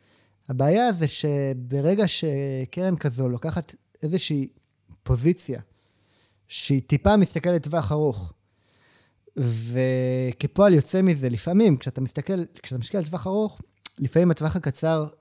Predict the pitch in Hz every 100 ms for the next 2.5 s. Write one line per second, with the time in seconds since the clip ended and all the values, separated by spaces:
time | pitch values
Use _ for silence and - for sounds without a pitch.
0 | _ _ _ - 135 - 131 156 165 139
1 | - 120 110 202 - - - 143 156 170
2 | 196 - 254 285 -